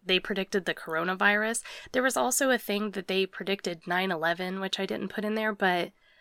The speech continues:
it was kind of a stretch, but Homer holds up this paper that has the Twin Towers in it, and for some reason it has nine dollars so big on it that the nine is in the middle of the paper, and then the Twin Towers make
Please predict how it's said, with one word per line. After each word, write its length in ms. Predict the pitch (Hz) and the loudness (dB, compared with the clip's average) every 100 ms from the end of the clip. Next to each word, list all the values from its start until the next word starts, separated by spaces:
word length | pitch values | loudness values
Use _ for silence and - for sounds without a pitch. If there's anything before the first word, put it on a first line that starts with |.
| _ _ - | _ _ 6
it 80 | |
was 140 | 220 - | 6 6
kind 220 | - 330 | 4 4
of 80 | 262 | 4
a 40 | |
stretch, 400 | - - 220 - | 0 0 0 0
but 160 | 190 - | 0 0
Homer 380 | - 220 226 247 | 2 2 2 0
holds 300 | - 202 185 | 0 -2 0
up 160 | 190 | -4
this 480 | - 170 165 - - _ _ _ _ _ | -2 -4 -2 -2 -4 _ _ _ _ _
paper 720 | - 269 247 160 156 175 226 _ _ - - _ _ - | -2 0 0 -2 -4 -6 -8 _ _ -20 -20 _ _ -6
that 180 | 185 202 | 2 4
has 240 | 202 190 | 4 0
the 100 | 185 | -2
Twin 300 | 180 - 208 208 | -2 0 0 -2
Towers 480 | - 180 202 220 | -2 0 0 0
in 140 | 240 269 | -2 -2
it, 240 | 294 294 - | -2 -4 -2
and 120 | 196 | -2
for 140 | - | -2
some 360 | 190 - 311 302 | -2 2 2 2
reason 400 | 302 285 226 185 | -4 -4 -4 -4
it 140 | 185 - | -4 0
has 560 | 214 185 180 180 - - | 2 2 0 -2 -6 -6
nine 480 | 180 180 180 196 202 | -6 2 2 4 2
dollars 800 | 165 160 175 196 220 247 - - _ _ - | 0 0 0 0 -2 -4 -6 -8 _ _ -4
so 380 | - 233 233 | 0 6 6
big 320 | 208 190 196 - | 6 2 0 2
on 240 | 233 247 | 2 2
it 240 | 285 - - | 0 -6 -6
that 340 | 190 185 - | 2 2 2
the 100 | 180 | 0
nine 680 | 170 170 175 180 190 196 202 | 0 0 2 2 0 -2 -4
is 240 | - 180 | -6 -6
in 80 | 180 | -6
the 60 | 165 | -6
middle 440 | 165 185 214 226 | -4 0 2 2
of 160 | 208 - | 0 -4
the 80 | |
paper, 560 | 190 - 185 180 170 170 | -6 -4 0 2 4 4
and 120 | 165 170 | 0 -4
then 120 | 170 | -6
the 80 | 165 | -4
Twin 300 | - 185 180 | -4 -4 -4
Towers 440 | 175 175 175 160 | -2 0 -2 -2
make 240 | 170 160 | -4 -6